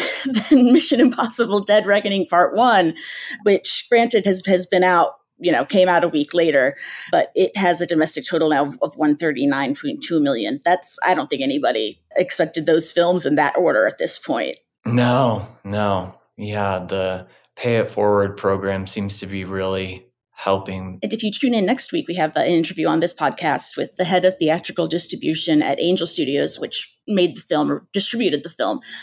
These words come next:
Speaker 1: So we, we talked to him a bit about this, uh, innovative Pay It Forward program. And one of the question marks here is, of these seats that are being purchased to pay forward, what are the actual admissions? Like, how many people are actually claiming them? That's definitely a question, but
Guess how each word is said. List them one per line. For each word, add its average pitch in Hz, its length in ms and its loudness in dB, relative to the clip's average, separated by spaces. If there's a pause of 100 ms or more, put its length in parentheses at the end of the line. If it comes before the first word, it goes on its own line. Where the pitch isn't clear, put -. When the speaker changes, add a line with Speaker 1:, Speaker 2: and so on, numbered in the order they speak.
(100)
Speaker 1:
So 147 380 2
we, 151 320 -2
we 165 100 -2
talked 156 300 -2
to 170 40 -8
him 156 120 -2
a 151 40 2
bit 147 160 -2
about 143 440 0
this, 156 280 -2
uh, 143 220 2
innovative 156 480 2
Pay 165 160 -2
It - 160 -6
Forward 143 300 0
program. 139 480 -2 (260)
And - 80 -8
one 190 100 0
of 190 120 0
the 165 60 0
question 208 420 0
marks 156 240 0
here 165 240 2
is, 170 180 2
of 170 220 0
these 165 240 -4
seats - 320 -4
that - 140 -2
are 151 120 0
being - 340 -4
purchased - 540 -4
to 165 120 -6
pay 139 240 -8
forward, 160 580 0
what 226 160 4
are 220 80 4
the 170 80 2
actual 180 360 -2
admissions? 262 520 -4
Like, - 100 2
how 208 140 0
many 175 220 2
people 175 260 -4
are 147 100 2
actually 147 420 -2
claiming 180 380 -4
them? 220 220 -4 (420)
That's 180 220 -2
definitely 190 420 2
a 185 60 -2
question, 185 720 -2
but 156 300 4